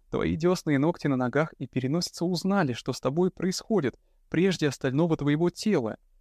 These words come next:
Или вдруг в три часа дня тебя потянет на китайский салат под соевым соусом, и ты говоришь себе: "Эй, это еще что такое?" Только я ни словечка Джонни не сказала.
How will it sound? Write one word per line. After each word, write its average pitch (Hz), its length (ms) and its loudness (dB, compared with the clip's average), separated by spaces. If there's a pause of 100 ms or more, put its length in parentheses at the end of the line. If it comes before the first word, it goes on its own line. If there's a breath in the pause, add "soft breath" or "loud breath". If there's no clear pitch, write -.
(280)
Или 135 180 0
вдруг 135 400 0 (240)
в - 40 -20
три 247 140 4
часа 151 280 0
дня 135 320 0 (300)
тебя 214 240 2
потянет 156 460 0
на 123 80 0
китайский 180 420 -2
салат 131 360 -2
под - 160 -6
соевым 156 360 0
соусом, 147 580 -2 (280)
и 143 80 -10
ты 156 120 0
говоришь 170 380 0
себе: 110 320 -2 (320)
"Эй, 131 640 0 (360)
это 240 240 2
еще 131 260 0
что - 180 -2
такое?" 120 460 0 (520)
Только 160 280 -2
я 151 260 2 (300)
ни 175 220 2
словечка 190 540 0
Джонни 135 340 2
не 127 120 0
сказала. 139 520 -2